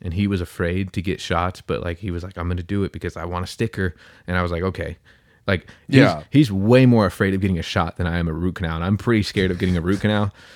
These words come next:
Speaker 1: So, like,
Speaker 2: He
Speaker 1: he
Speaker 2: wants the sticker more than the pain of the shot.
Speaker 1: Yeah,
Speaker 2: That's
Speaker 1: yeah.
Speaker 2: a man right there.
Speaker 1: Dude, so, so, so I was like, "Okay,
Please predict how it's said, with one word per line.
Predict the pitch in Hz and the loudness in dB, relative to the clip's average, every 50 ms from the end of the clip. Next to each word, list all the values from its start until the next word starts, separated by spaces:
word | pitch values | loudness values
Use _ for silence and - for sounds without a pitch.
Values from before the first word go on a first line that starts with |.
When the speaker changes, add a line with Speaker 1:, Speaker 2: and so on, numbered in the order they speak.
| - - | -20 -18
Speaker 1:
So, | - - - 107 98 95 | -10 0 2 2 4 4
like, | 90 87 87 87 82 - - - - - - - _ _ _ _ _ | 2 2 0 -2 -2 -4 -10 -20 -20 -20 -20 -20 _ _ _ _ _
Speaker 2:
He | - 127 | 2 6
Speaker 1:
he | 143 | 8
Speaker 2:
wants | 180 190 180 - | 8 6 6 2
the | - 139 | 0 2
sticker | - - - - 170 170 - 127 110 | 2 2 2 2 2 2 2 0 0
more | 110 113 117 123 120 | 2 2 2 2 2
than | 117 113 104 | 0 -2 -4
the | 98 | -4
pain | 90 - 117 110 104 104 | -4 -2 -2 0 0 -2
of | 95 | -2
the | 95 87 | -6 -6
shot. | - - 117 127 156 | -2 0 2 2 2
Speaker 1:
Yeah, | 165 - - - | 2 0 -2 2
Speaker 2:
That's | - 156 147 - - | 4 4 4 4 2
Speaker 1:
yeah. | 127 | 0
Speaker 2:
a | |
man | 104 95 95 104 107 104 98 92 90 | 0 2 0 0 2 2 0 -2 -2
right | 87 87 87 85 - | -2 -4 -4 -4 -2
there. | 120 156 156 123 | 0 2 2 2
Speaker 1:
Dude, | 85 87 | 0 0
so, | 92 147 135 127 117 107 95 | 0 2 4 4 2 0 -2
so, | - - 131 127 120 117 107 - - _ _ _ _ _ _ _ _ _ _ _ _ - | 0 2 4 4 4 2 0 -6 -16 _ _ _ _ _ _ _ _ _ _ _ _ -12
so | - - 120 110 | -4 0 2 2
I | |
was | 107 104 | 2 2
like, | 104 92 87 | 0 0 -2
"Okay, | 104 95 - 98 87 80 | -2 -2 0 0 0 0